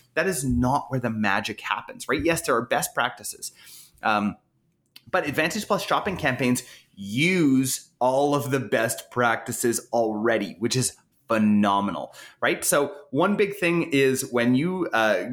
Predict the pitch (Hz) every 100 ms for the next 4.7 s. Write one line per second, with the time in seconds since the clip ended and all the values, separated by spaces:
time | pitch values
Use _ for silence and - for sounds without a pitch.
0 | 113 110 127 135 131 113 95 107 104 101
1 | - 101 98 - - 101 82 - 113 95
2 | 151 175 120 - _ - 127 359 - -
3 | - - 120 117 - 127 127 101 120 -
4 | 120 196 247 - 78 -